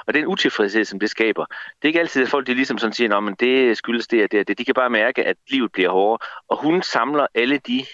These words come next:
øh, der er utilfredse, som, øh, som føler sig trængt. Øh, for et par uger siden, der s-, ville Macron have vundet med stort, både første og anden runde. Altså, han har haft sådan tolv, tolv procentpoints forskel, eller forspring til, øh, Marine Le Pen.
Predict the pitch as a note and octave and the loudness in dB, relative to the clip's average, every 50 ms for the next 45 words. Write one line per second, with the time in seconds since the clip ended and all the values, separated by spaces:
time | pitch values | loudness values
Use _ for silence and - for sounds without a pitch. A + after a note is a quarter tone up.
0 | - - - F#2+ F2+ F2 F2 F2 E2+ E2+ E2+ E2+ D#2+ - G#2 G#2 G#2+ A#2+ C3+ - | -14 -4 0 2 2 4 4 4 4 4 4 2 2 0 0 0 0 0 0 -2
1 | B2+ - - F2+ F#2 - - F#2 - - F#2+ F#2 F#2+ F#2 F#2 F2+ E2+ E2 - G2 | -2 -2 0 0 0 -2 -4 -6 -2 -2 -2 -2 -2 -2 -2 -2 -2 -2 -2 -4
2 | F2+ - - G2+ F#2 F2 - - - - C3+ A#2 A#2 G2 - - - - - - | -4 -2 -2 0 0 -2 -2 -4 -4 -2 -2 -2 -2 -4 -8 -14 -18 -16 -14 -14
3 | - - - - - - - - G2 G2+ G2+ G2 - - C3+ C3 C3 - C3+ B2+ | -14 -12 -14 -14 -14 -14 -6 -2 0 2 2 2 0 0 0 0 2 2 0 0
4 | - C3+ A#2+ C#3 D#3 G#3 F#3+ - - C3+ C3+ C3 B2 B2+ C3 C3 C3 A#2+ A2 G2+ | 0 0 0 0 2 0 0 0 2 0 2 2 2 2 2 2 4 2 2 0
5 | - - - - - - - - - _ A#2 A2 G#2+ G2+ G2+ G2+ F#2+ - A2+ B2 | -2 -6 -14 -14 -14 -14 -16 -16 -10 _ -4 -2 -2 0 0 0 0 0 0 2
6 | B2 A#2 G2 G2 G2+ G#2+ A#2+ B2 A2+ G2 F#2 F2+ F2+ F2+ F2 F2 F2 F2 D#2 A#1+ | 2 2 4 4 2 2 2 2 0 2 2 2 2 4 4 4 2 2 0 -2
7 | - - - - - - - D3 B2 F2 D2+ - - - - - - - - B2 | -6 -6 -6 -6 -4 0 0 2 2 0 0 -2 -8 -14 -14 -14 -6 -2 0 2
8 | B2 A#2+ - G#2+ G#2 A#2 - - F#2 E2 D#2 F2+ G#2 G2 F2 E2+ F#2 F#2 F#2+ F2 | 2 2 2 0 -2 -2 0 0 0 2 2 0 0 0 0 0 0 -2 -4 -4
9 | - _ _ _ - E2+ G2 - A2+ A#2 A2 A#2 B2+ - - - A2+ G#2 - - | -6 _ _ _ -4 -4 -2 0 0 0 0 0 -2 -2 -2 -2 -2 -2 -2 0
10 | C#3+ C3+ B2+ - - _ _ - - - - A2+ A2+ A2+ F#2 E2 D2+ C#2+ D2 - | 0 0 0 -2 -6 _ _ -16 -10 -4 0 0 2 2 2 0 -2 -4 -6 -8
11 | - - - F#2+ - G#2+ F2+ F2 - - F2+ F2 F#2 - - F#2 G2+ A2 - - | -8 -6 -6 -2 -2 -2 -2 -2 -2 -2 -2 -2 -4 -4 -2 -2 -2 -2 -2 -4
12 | F2+ D2 C2+ - - - - - F2+ - - A2 B2 B2+ - - G2 F2 E2 - | -4 -4 -6 -10 -18 -12 -6 -2 -2 0 0 0 0 0 0 -2 -4 -4 -4 -6
13 | - - F#2+ E2 E2 E2 D#2+ D#2+ E2+ E2+ F2+ F#2+ F#2 F2+ - G2 F#2 F#2 A2+ | -4 -2 -2 -2 -2 -2 -2 -2 0 0 -2 -2 -2 -2 -2 0 0 -2 -2